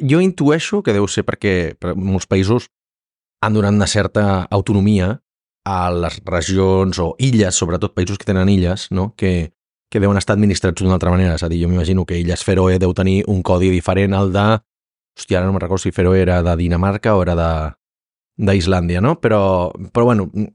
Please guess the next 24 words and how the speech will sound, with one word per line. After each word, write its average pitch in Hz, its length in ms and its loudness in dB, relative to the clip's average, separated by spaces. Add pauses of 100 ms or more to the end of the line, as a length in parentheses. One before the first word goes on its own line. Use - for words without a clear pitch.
m'entens, 113 500 -2
no? 127 140 2
Que, 107 200 -2
o 110 120 -2
en 104 60 -2
el 92 80 -4
seu 110 100 -4
moment, 117 300 0
doncs, 90 180 -4
m-, - 840 -12 (580)
jo 127 80 0
què 113 140 0
sé, 101 160 2
tio, 110 280 2
eh, 104 100 -2
Tristan 113 360 0
da - 80 -2
Cunha, 110 380 4 (160)
saps? - 400 -4 (140)
<laughs> 208 120 4
Aquest - 300 -4
tipus 120 280 -2
de 107 120 -2
coses. 110 320 -2